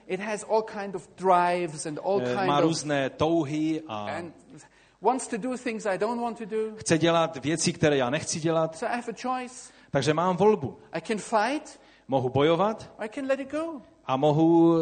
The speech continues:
Speaker 2: se tomu poddat.
Speaker 1: And they said, "Look, the important thing is the heavenly body."
Speaker 2: A oni říkají, „Ne, ne, ne, důležité je to, co se děje v tom tělesné,
Speaker 1: So
Speaker 2: eh,
Speaker 1: let
Speaker 2: ne-,
Speaker 1: your
Speaker 2: nebeském
Speaker 1: earthly
Speaker 2: těle.“
Speaker 1: body go.
Speaker 2: Eh, takže ať to fyzické tělo jde pryč.
Speaker 1: And there were peop-, there were people who said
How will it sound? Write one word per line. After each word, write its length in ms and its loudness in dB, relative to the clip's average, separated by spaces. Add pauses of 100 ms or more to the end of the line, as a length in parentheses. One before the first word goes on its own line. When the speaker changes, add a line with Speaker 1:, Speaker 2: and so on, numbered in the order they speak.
(140)
Speaker 2:
se 180 -4
tomu 220 0
poddat. 360 -2 (120)
Speaker 1:
And 140 -4
they 180 0
said, 340 -8
"Look, 160 -6
the 60 -8
important 500 -8
thing 160 -6
is 100 -8
the 80 -4
heavenly 420 -4
body." 380 -4
Speaker 2:
A 40 -4
oni 140 2
říkají, 280 0
„Ne, 120 2
ne, 100 2
ne, 120 2
důležité 460 0
je 100 0
to, 200 0
co 120 -2
se 160 0
děje 160 -2
v 60 -8
tom 160 -2
tělesné, 640 0 (120)
Speaker 1:
So 180 8
Speaker 2:
eh, 40 4
Speaker 1:
let 140 6
Speaker 2:
ne-, 80 2
Speaker 1:
your 100 2
Speaker 2:
nebeském 460 2
Speaker 1:
earthly 60 -2
Speaker 2:
těle.“ 180 4
Speaker 1:
body 140 -6
go. 320 -2 (400)
Speaker 2:
Eh, 240 4
takže 340 4 (460)
ať 200 -6
to 400 6 (180)
fyzické 500 -2
tělo 220 2
jde 180 0
pryč. 400 -2 (280)
Speaker 1:
And 60 -14
there 100 4
were 140 -2
peop-, 540 -8
there 120 -2
were 140 -6 (160)
people 200 -10
who 100 -8
said 480 -10